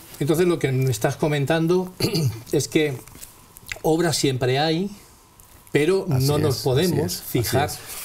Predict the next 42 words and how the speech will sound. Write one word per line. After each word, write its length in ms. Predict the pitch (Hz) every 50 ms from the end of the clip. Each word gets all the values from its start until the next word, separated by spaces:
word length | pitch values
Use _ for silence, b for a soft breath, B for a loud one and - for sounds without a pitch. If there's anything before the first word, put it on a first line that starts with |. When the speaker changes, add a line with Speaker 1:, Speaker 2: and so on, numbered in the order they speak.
| B B - -
Speaker 1:
en 240 | 139 127 127 120 113
las 200 | 117 104 - -
obras 320 | - 226 214 180 156 135
que 140 | - 151 135
nosotros 440 | 127 120 - 147 135 - 139 127 -
hacemos, 380 | 127 117 156 175 180 165 143 - -
porque 220 | 127 117 110 120
entonces 420 | 110 110 147 147 139 143 135 - -
el 100 | 120 110
ser 200 | - - 139 139
humano, 400 | 143 135 135 139 143 156 170 180 180 - B B B B B B B B B B -
como 200 | 135 117 117 117
muy 200 | 117 127 127 127
bien 180 | 131 131 127
indicas, 480 | 127 123 120 123 143 143 - 139 - -
es 140 | 135 - -
tan 200 | - 151 156 165
egoísta 600 | 165 156 156 156 156 165 156 - - 190 185 180 180 B B B B B B
que 140 | - 135 127
llega 160 | 143 147 156
un 100 | 160 160
momento 300 | 160 156 165 160 160 175
en 80 | 160
que 80 | 147 139
dice, 380 | 127 117 113 - 123 107 107 - - - B B B B B B
"Si 280 | B - - - 135 123
la 260 | 123 131 135 131 151
hago 200 | 170 180 190 185
yo, 360 | 151 139 165 185 214 220 214 - B B B B B B - - - - -
¿para 240 | 135 127 120 117
qué 240 | 110 - 151 165 160
voy 300 | 139 131 135 143 143 139
a 20 | 127
estar 400 | 113 - - 165 165 156 151 - B B B B - -
<clears throat> 480 | - 262 - 202 160 139 139 - -
pendiente 760 | - 151 135 131 127 147 165 170 170 151 - 190 196 208 202 - - - - - - - - - - - - - -
de 220 | - 139 135 139
Jesús 400 | - - 117 - - 156 165 - -
que 100 | - 135
actúe 300 | 117 110 - - 131 127
en 160 | 120 120 135
mí? 240 | 175 185 123 98